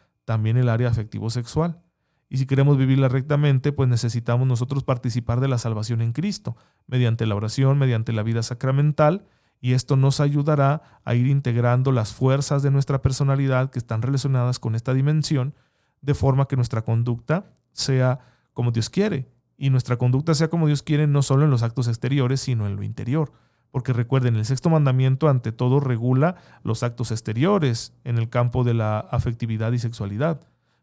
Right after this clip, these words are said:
pero el noveno mandamiento regula los actos internos, es decir, el mundo de los deseos, de los afectos, de los pensamientos.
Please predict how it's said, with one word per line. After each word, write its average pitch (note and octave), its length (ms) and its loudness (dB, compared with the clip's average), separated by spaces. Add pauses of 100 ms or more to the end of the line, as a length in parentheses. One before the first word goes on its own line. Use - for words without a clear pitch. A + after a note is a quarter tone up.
(120)
pero C#3+ 460 4
el B2 140 2
noveno A#2+ 220 2
mandamiento D3 680 2
regula B2 460 0
los G#2+ 160 -4
actos A2+ 260 -8
internos, B2+ 600 -2
es A#2 80 -6
decir, A#2 340 -4 (280)
el A#2 140 2
mundo B2+ 320 4
de C3+ 100 0
los A2 200 -2
deseos, A2+ 520 -2
de A2+ 100 -4
los A2 220 -6
afectos, A#2+ 580 -4
de A2 60 -4
los G#2 200 -8
pensamientos. A2+ 960 -6